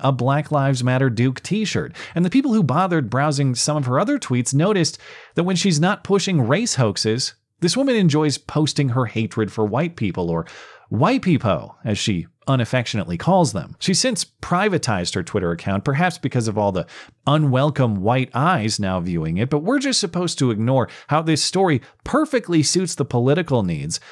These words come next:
of a career race baiter in search of a campaign boost. Plus, there were inconsistencies in the original story. First, the story was that there was one guy doing the heckling. That's what Duke players said after the game. Then Richardson's dad insisted with media later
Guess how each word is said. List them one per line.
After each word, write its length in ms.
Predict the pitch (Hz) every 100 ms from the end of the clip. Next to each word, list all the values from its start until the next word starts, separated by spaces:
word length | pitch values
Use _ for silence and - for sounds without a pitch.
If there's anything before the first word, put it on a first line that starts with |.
| -
of 100 | 147
a 60 | 175
career 340 | 180 202 226
race 500 | 160 104 139 233 208
baiter 440 | 123 104 85 101
in 120 | 110 120
search 320 | - 113 107
of 120 | 107
a 20 |
campaign 600 | 107 117 107 - 202 233
boost. 420 | 131 - - - -
Plus, 420 | - 226 170 - - _
there 220 | 143 170
were 160 | 180 175
inconsistencies 1000 | 247 262 147 - 220 - 131 110 104 - - - -
in 120 | 165
the 140 | 165
original 460 | 151 147 160 139 127
story. 340 | - 190 123
First, 440 | 104 - 262 - -
the 100 | 151
story 340 | - 135 123
was 360 | 101 95 104 120
that 120 | 107
there 140 | 120
was 160 | 113 - - -
one 460 | - 90 131 208 202
guy 500 | 135 208 113 85 135 -
doing 280 | 117 107 101
the 60 |
heckling. 440 | 82 82 - 92 123
That's 220 | 107 -
what 260 | 101 - 98
Duke 260 | 120 117
players 340 | - 113 101 -
said 160 | 101
after 200 | 101 101
the 100 | 92
game. 360 | 85 156 180 127 - - - _ -
Then 280 | 131 196 220
Richardson's 560 | 226 226 190 202 156
dad 240 | 156 170 165
insisted 520 | 151 139 269 - 151
with 140 | 131
media 300 | 143 165 135
later 380 | 123 220 196 147